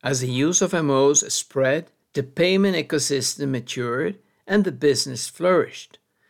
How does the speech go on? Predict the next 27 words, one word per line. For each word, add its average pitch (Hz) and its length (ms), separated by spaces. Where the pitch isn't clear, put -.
Travel 196 320
agencies 170 600
gave 127 280
rise 131 480
to 139 380
money 143 280
order 139 280
couriers, - 720
who 120 120
also, 127 640
in 147 120
due 127 180
time, 131 560
became 160 680
money 147 480
order 127 460
issuers. - 760
Money 143 320
order 139 380
issuers 143 680
needed 120 460
a 123 60
license 131 760
to 143 120
sell 175 360
money 110 280
orders. - 600